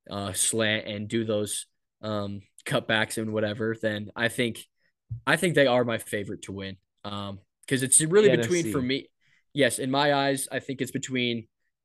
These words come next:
Speaker 1: the Rams and the Buccaneers in the N F C.
Speaker 2: Oh, yeah, for sure.
Speaker 1: Um, and I think Julio puts him over there,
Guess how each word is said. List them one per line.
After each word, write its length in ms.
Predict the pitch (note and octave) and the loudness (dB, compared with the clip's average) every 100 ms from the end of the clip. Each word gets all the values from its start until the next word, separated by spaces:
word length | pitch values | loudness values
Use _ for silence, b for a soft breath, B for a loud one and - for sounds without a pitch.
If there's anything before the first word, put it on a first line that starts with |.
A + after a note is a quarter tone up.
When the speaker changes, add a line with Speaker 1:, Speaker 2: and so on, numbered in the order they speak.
| - | 0
Speaker 1:
the 180 | A#2+ | 2
Rams 460 | G#2+ A2 A2+ A#2 A#2 | 2 2 2 2 -2
and 80 | A2+ | -2
the 40 | |
Buccaneers 480 | A#2 G#2+ A2 A2 A#2 | -2 -2 0 -2 -2
in 60 | A#2 | -2
the 100 | A#2 | -2
N 120 | A#2+ | 0
F 80 | A#2 | 0
C. 60 | |
Speaker 2:
Oh, 100 | A#2 | 0
yeah, 300 | G2+ G2+ D2 | 0 0 -4
for 160 | - G#2 | -10 -16
sure. 400 | - - - - _ A#2 | -16 -14 -16 -18 _ -2
Speaker 1:
Um, 400 | A2+ A2 G#2+ A2 | 0 0 -2 -2
and 120 | C3 | 2
I 100 | C3 | 4
think 300 | B2+ - B2+ | 4 2 0
Julio 400 | - B2+ B2 A#2 | 0 0 4 2
puts 300 | A2 B2 A2 | 2 -4 -6
him 80 | A2 | -2
over 240 | G#2+ G2+ A2+ | -2 -2 0
there, 260 | C3 C#3+ | 0 -2